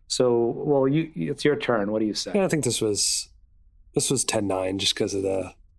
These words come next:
Speaker 1: Ten nine two.
Speaker 2: Texas, just 'cause of the L L C, Series L L C component.
Speaker 1: See, I don't, I don't wanna play the taxes part in this. I feel like that's the only thing. Like, if that's the only difference, it's like,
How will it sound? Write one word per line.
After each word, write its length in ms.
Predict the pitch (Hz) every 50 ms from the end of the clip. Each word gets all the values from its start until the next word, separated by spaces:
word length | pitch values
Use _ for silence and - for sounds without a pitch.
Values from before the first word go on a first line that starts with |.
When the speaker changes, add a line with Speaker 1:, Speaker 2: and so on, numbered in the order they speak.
| -
Speaker 1:
Ten 140 | - 139 131
nine 260 | 131 123 120 123 117
two. 360 | 104 - - 120 117 113 110 107
Speaker 2:
Texas, 560 | 120 120 107 - - 101 92 92 - - - - -
just 180 | 151 139 -
'cause 200 | - 147 127 110
of 40 | 110
the 80 | 107 107
L 180 | 110 104 101
L 100 | 98 98 90
C, 400 | - - 101 98 98 98 92 - _
Series 420 | - - - - - 139 120 117 107
L 160 | 113 104 101
L 80 | 95 90
C 160 | - 107 104
component. 540 | - - 95 - - 98 101 101 101 101 - - - _ _ _ _ _ _ _ _ _ _ _ _ - - _ _ _ _
Speaker 1:
See, 160 | - - 160 156
I 140 | - 165
don't, 220 | 175 185 185 - - - - - _ _ _ _ - -
I 100 | - 131
don't 120 | 151 175 175
wanna 220 | 175 170 151 127
play 320 | - - - 143 135 135 135
the 120 | 120 110
taxes 600 | - - - 101 101 110 120 - - - 147 139
part 260 | - - 151 151 156
in 120 | 156 156 160
this. 500 | 165 170 170 165 - - - - - - _ _ _ _ _ _ _ _ - - _ _ _ _ _ _ _ -
I 80 | 117 113
feel 280 | - - - 160 156
like 380 | 147 135 120 113 - - - - _ _ - _ _ _ - - - _ - - - -
that's 160 | - 113 - -
the 60 | 139
only 180 | 123 127 123 113
thing. 160 | - 123 120
Like, 200 | 117 110 107 - - -
if 240 | 139 147 135 - -
that's 200 | - 156 170 - -
the 140 | - 170 -
only 260 | - 151 151 160 160 151
difference, 440 | 127 139 131 - - 165 165 156
it's 180 | - 131 - -
like, 320 | 143 131 120 113 - -